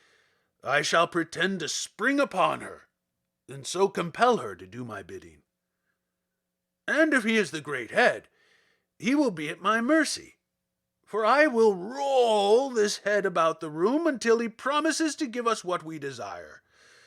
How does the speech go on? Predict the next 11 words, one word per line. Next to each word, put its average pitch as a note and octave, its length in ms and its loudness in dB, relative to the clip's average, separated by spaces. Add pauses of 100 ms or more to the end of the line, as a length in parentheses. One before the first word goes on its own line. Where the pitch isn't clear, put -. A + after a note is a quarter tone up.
(720)
So A#3 260 0
cheer D4 340 0
up, B3+ 180 4
my A#2 180 -6
friends, F3 480 -4 (560)
for D#3 200 -2
all B3+ 440 4
will A#3 200 2
yet F#3+ 420 -2
be F3+ 180 -10
well. F#2+ 480 -10